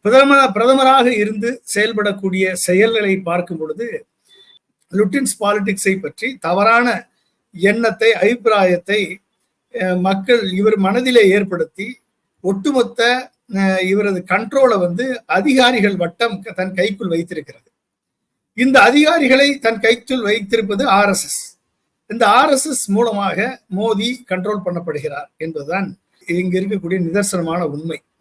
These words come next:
எனவே இந்த பிரைவேட், அஹ், என்ட்ரி மூலமாக, லேட்டரல் என்ட்ரி மூலமாக இப்படிப்பட்ட ஒரு பியூரோக்ரசிக்குள்ள ஒரு பதவியை நுழைப்பது என்பது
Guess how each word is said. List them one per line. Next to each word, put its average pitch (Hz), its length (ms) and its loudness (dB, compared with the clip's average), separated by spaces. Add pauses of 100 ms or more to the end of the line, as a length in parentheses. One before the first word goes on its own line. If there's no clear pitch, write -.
(340)
எனவே 254 400 4
இந்த 226 200 0 (560)
பிரைவேட், 262 460 4
அஹ், 185 580 0 (100)
என்ட்ரி 208 380 -2
மூலமாக, 180 520 0
லேட்டரல் 226 400 0
என்ட்ரி 190 280 -4
மூலமாக 151 440 -6 (760)
இப்படிப்பட்ட 214 840 0
ஒரு 196 340 0
பியூரோக்ரசிக்குள்ள 220 920 0
ஒரு 180 220 -2 (800)
பதவியை 208 600 2 (140)
நுழைப்பது 196 600 2
என்பது 165 360 -6